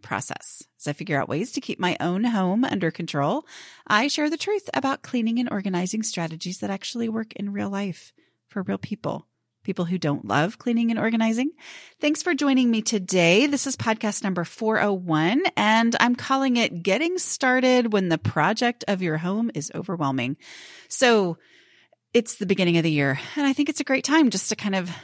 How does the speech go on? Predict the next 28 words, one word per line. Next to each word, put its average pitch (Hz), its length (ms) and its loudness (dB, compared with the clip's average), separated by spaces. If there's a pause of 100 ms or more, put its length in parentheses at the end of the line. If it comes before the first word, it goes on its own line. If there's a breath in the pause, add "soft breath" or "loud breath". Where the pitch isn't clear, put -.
(140 loud breath)
let's 247 300 -4
talk 247 320 0
about 214 320 2
that 190 280 2
getting 160 300 0
started, 165 560 0 (440)
because 190 260 0
we 202 60 4
might 233 120 6
have 254 180 2
some 220 160 2
new 226 120 2
people, 349 400 2
but - 200 2
also 339 460 2 (720 loud breath)
sometimes - 380 -6
it's - 140 -2
just - 200 -2
good 254 140 2
to 262 80 4
go 208 80 2
back 202 240 -2
and 208 100 0
remind 165 320 4
yourself, - 320 -2
like, 165 160 -4
what 190 320 2
are 170 240 4